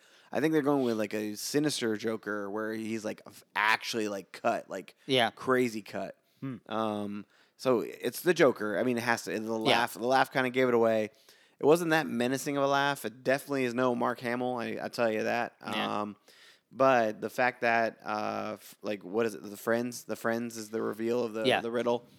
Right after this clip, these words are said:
Speaker 1: and, uh, they're kinda there together. Um, so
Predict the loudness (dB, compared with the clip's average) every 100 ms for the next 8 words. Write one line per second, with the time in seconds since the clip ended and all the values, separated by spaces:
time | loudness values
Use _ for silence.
0 | _ -6 -4 -2 -2 -2 -2 -4 -4 -4
1 | -4 -2 0 -2 -4 -6 -4 -2 -4 -6
2 | -20 -20 _ _ -4 -2 -2 -4 -8 -12
3 | -16 -6 0 2 2